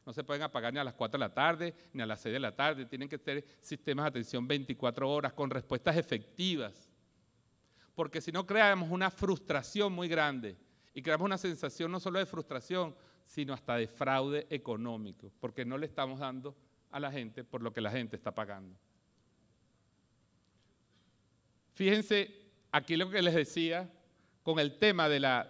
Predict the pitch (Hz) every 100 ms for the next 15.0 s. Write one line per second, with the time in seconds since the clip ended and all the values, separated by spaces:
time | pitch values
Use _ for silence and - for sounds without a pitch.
0 | 127 147 143 156 147 139 143 196 170 156
1 | 131 139 156 156 156 151 175 196 190 190
2 | 190 180 160 147 190 196 147 - - _
3 | _ _ 151 151 131 - - _ _ 165
4 | 143 143 185 165 175 185 175 147 131 170
5 | 180 123 101 - - _ _ 165 175 180
6 | 196 208 180 180 160 180 170 - 175 180
7 | 180 202 185 - - 147 - 185 180 170
8 | 151 180 180 170 139 147 147 170 - -
9 | _ - 151 143 139 139 147 127 151 160
10 | - 170 160 165 165 160 175 170 160 -
11 | 190 165 143 127 131 143 165 165 143 -
12 | _ _ _ 139 135 127 120 117 117 131
13 | 165 170 175 185 180 170 147 139 135 143
14 | 170 147 156 160 165 196 170 143 160 175